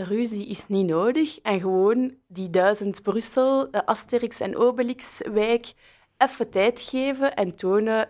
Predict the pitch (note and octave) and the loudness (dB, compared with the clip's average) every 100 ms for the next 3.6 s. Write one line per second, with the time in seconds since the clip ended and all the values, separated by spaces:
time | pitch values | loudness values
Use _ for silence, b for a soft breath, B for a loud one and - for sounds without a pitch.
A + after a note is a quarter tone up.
0 | _ E3+ - F3 - F#3 F#3+ F3 E3+ - | _ -16 -14 -18 -6 -2 -2 -4 -8 -14
1 | - - - - - _ - D#3 - E3+ | -14 -14 -12 -12 -14 _ -14 -12 -12 -16
2 | - G#3 - G#3 A3 A3 - b b b | -14 -12 -4 -2 -2 -4 -18 b b b
3 | - F#3 E3+ D#3+ E3+ F#3+ | -6 -2 0 0 -2 -6